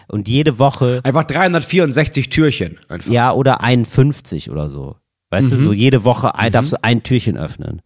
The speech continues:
Speaker 1: Weil sonst hast du ja super viel Arbeit.
Speaker 2: Ja, man kann's natürlich auch, äh, kombinieren, dieses Kalender und Kranz, dass man einfach einen Adventskalender macht, aber nur mit vier Türchen. Dass du jeden Sonntag, also jeden Advent, dass du ein Türchen aufmachst. So für ganz faul.
Speaker 1: Ja, genau. Das ist, genau. Will-, ja, wenn, wenn man sowieso viel zu tun hat, warum denn nicht?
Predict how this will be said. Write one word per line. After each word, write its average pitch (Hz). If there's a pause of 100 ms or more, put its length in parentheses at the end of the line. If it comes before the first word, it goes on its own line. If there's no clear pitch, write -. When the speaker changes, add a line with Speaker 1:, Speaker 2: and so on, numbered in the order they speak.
Speaker 1:
Weil 95
sonst 110
hast 113
du 120
ja 107
super 98
viel 78
Arbeit. 71 (300)
Speaker 2:
Ja, 151
man 170
kann's 185
natürlich 226
auch, 190
äh, 156
kombinieren, 202
dieses 180
Kalender 180
und 147
Kranz, 180
dass -
man 160
einfach 160
einen 139
Adventskalender 147
macht, 139
aber 139
nur 143
mit 131
vier -
Türchen. 185 (320)
Dass -
du 139
jeden 165
Sonntag, 143
also 113
jeden 156
Advent, 135
dass 156
du 156
ein 143
Türchen 165
aufmachst. -
So -
für 98
ganz 131
faul. 98
Speaker 1:
Ja, 123
genau. 101
Das 120
ist, -
genau. 117
Will-, 135
ja, 117
wenn, 135
wenn 135
man 139
sowieso 131
viel 160
zu 143
tun 156
hat, 143
warum 139
denn 123
nicht? -